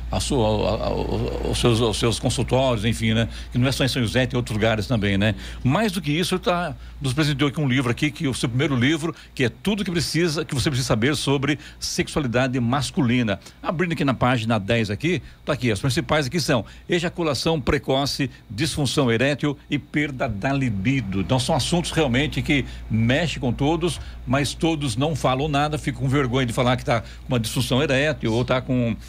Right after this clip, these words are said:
uma eju-, tem ejaculação precoce e também a perda da libido. São assuntos que realmente mexem com a sociedade, né, doutor?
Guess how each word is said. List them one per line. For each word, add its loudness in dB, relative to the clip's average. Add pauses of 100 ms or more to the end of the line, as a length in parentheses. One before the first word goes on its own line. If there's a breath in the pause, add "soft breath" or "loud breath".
(100)
uma 2
eju-, -2
tem 2 (180 loud breath)
ejaculação 0
precoce -2 (160 loud breath)
e 0
também 0
a 0
perda -2
da -2
libido. 0
São -2
assuntos -2
que -6
realmente 2
mexem 2
com -4
a 0
sociedade, 0
né, 0
doutor? -6